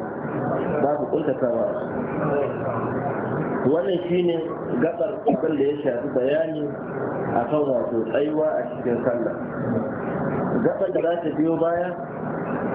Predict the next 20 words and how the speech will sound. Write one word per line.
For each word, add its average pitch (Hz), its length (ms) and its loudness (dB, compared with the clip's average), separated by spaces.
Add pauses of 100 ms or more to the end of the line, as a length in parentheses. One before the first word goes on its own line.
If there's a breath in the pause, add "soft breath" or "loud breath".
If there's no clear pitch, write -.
(500)
ba 131 120 4
za 151 160 4
mu 175 120 0
haɗa 160 200 2
ta 151 140 0
da 139 100 2
karatun 117 400 2
yau 120 160 4
ba. 90 160 0
Shi - 180 2
ko 151 140 4
magana 156 340 2
ne 147 120 2
a - 100 2
kan 135 260 2
sallah 160 520 2 (140)
da 123 140 0
takalmi, 110 600 2 (1160)
da 117 180 4
sallah 156 500 2